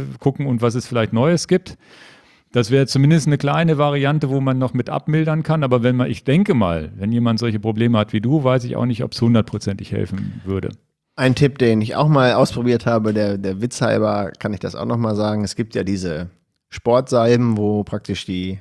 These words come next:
Speaker 2: Muskulatur richtig durchblutet wird. Und dann hat mir ein Kunde
Speaker 1: So eine
Speaker 2: mal
Speaker 1: Pferdesalbe?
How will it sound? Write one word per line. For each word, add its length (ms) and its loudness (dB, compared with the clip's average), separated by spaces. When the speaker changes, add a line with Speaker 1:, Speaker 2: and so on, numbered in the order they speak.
Speaker 2:
Muskulatur 640 0
richtig 320 -2
durchblutet 680 0
wird. 180 0
Und 140 -4
dann 100 -4
hat 160 -6
mir 160 -6
ein 320 -4
Kunde 160 2
Speaker 1:
So 80 2
eine 80 0
Speaker 2:
mal 100 2
Speaker 1:
Pferdesalbe? 640 2